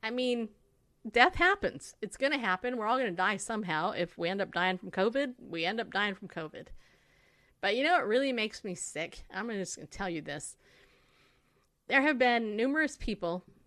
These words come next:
Christian conservative leaders, who have died of covid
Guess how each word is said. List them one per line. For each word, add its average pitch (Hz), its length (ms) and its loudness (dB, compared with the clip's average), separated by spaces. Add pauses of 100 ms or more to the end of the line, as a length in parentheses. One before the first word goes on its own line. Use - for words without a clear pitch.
(880)
Christian 247 380 2
conservative 220 520 4
leaders, 170 440 -2
who 185 180 -2
have 175 240 -6
died 170 440 -4
of 165 120 -10
covid 156 400 -6